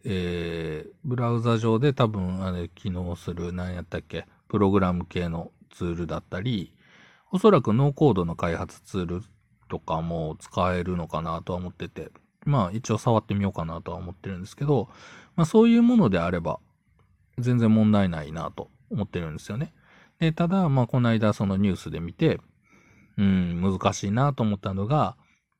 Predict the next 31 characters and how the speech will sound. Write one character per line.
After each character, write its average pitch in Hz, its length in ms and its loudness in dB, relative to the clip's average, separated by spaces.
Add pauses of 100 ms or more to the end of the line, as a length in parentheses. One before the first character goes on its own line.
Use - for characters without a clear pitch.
(380)
あ 98 200 0
の、 80 480 -6
ギ 117 180 0
ガ 127 160 6
ス - 160 -8
ク - 100 -4
ー 104 140 4
ル 95 140 -2
構 80 200 -6
想？ 139 380 -4 (760)
あ 92 160 -2
の、 73 760 -8 (120)
小 90 320 -2
学 82 220 -2 (240)
校 85 260 -2
ぐ 90 120 -2
ら 82 100 0
い 78 80 -6
か 87 100 -6
ら 82 140 -6
こ 85 140 -8
う - 40 -6
パ 82 140 -6
ソ - 140 -14
コ 82 160 -8
ン 82 340 -8 (100)
触 85 280 -2
っ - 20 -14
て、 120 400 -2 (400)
そ - 160 -2
の、 76 400 -8